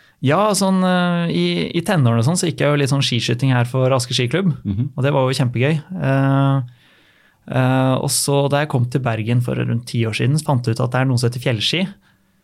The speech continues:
Speaker 1: Eh, der snakket vi om, eh, det jeg alltid har forbundet med ski, som å gå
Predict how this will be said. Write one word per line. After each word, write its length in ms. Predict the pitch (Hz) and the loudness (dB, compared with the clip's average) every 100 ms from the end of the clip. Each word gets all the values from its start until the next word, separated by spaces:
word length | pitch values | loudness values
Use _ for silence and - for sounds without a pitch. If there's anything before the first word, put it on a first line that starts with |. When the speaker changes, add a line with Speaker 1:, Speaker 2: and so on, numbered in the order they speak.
| _ - | _ -4
Speaker 1:
Eh, 580 | 123 131 131 135 131 135 135 131 | 0 2 2 0 0 -2 -2 -4
der 160 | 135 143 | -2 -2
snakket 300 | 131 127 - | -2 -4 0
vi 60 | 123 | 0
om, 280 | 127 135 - - | 2 -2 -6 -10
eh, 420 | 110 123 127 123 127 - 123 - - | -4 0 0 0 -2 -4 -10 -14 -6
det 160 | 139 | 0
jeg 80 | 147 | 2
alltid 260 | 120 120 123 | 0 0 0
har 120 | 117 | 2
forbundet 300 | 127 123 120 | 2 2 4
med 80 | 127 | 2
ski, 140 | 135 143 | 2 2
som 140 | 127 | 4
å 80 | 123 | 4
gå 140 | 123 | 4